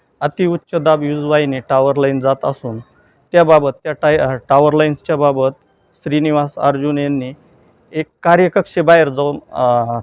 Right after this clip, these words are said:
टॉवर लाईन उभारण्यासाठीचा आदेश दिलेला होता. त्या आदेशाच्या विरोधात इथं अप्पर जिल्हाधिकारी कार्यालयाकडे मी अपील दाखल केलेलं होतं आणि ते अपील परत एकदा, अ, अप्पर जिल्हाधिकारी कार्यालयाकडून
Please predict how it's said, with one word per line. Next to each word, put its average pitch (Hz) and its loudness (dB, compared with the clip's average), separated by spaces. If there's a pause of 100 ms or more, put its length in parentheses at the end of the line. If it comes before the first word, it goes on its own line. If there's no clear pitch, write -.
(120)
टॉवर 147 4
लाईन 156 2
उभारण्यासाठीचा 131 -2
आदेश 139 0
दिलेला 131 -2
होता. 120 -8
त्या 147 4
आदेशाच्या 143 -2
विरोधात 135 -4 (680)
इथं 170 0
अप्पर 160 2
जिल्हाधिकारी 143 2
कार्यालयाकडे 143 2 (140)
मी 143 -2
अपील 185 -2 (260)
दाखल 147 0
केलेलं 120 -2
होतं 113 -6 (440)
आणि 156 0
ते 202 2
अपील 160 2 (160)
परत 208 2
एकदा, 160 2 (580)
अ, 143 0 (480)
अप्पर 175 0
जिल्हाधिकारी 160 0
कार्यालयाकडून 151 0